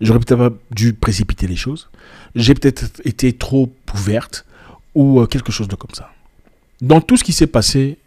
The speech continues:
une personne mature se remet toujours en question quelque part. Si vous ne vous remettez pas en question, vous pensez que c'est toujours la faute des autres. « Ah oui, il m'a manipulé. Ah oui, il m'a fait ça. » C'est bien. Bon courage dans cette façon de réfléchir. Mais croyez-moi,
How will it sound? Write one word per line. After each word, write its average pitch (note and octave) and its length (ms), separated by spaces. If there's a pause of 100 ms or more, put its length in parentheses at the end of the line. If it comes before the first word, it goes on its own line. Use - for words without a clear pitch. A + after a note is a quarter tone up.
(280)
une D3+ 160
personne F3 600
mature A#2+ 680 (680)
se - 180
remet C3+ 260
toujours A2+ 280
en G#2 60
question G2 280
quelque F2+ 220
part. - 320 (600)
Si - 240
vous G3+ 100
ne F3 80
vous E3 100
remettez D#3+ 300
pas D#3 140
en C3+ 80
question, A2 300
vous G#2+ 120
pensez G#2+ 320
que A2+ 60
c'est G#2+ 80
toujours A#2 220
la B2 100
faute A2+ 260
des G2+ 160
autres. « G#2 220 (380)
Ah C#3 180
oui, C#3 240
il A2+ 120
m'a C#3 120
manipulé. G#2+ 560 (280)
Ah C3+ 160
oui, C3+ 260
il A#2+ 120
m'a B2 180
fait A#2+ 180
ça. » F#2 280 (480)
C'est - 200
bien. G#2 240 (100)
Bon E3 200
courage B2 680
dans A2 120
cette - 200
façon A2 260
de G#2 80
réfléchir. F#2 540 (640)
Mais B2 140
croyez-moi, A#2 540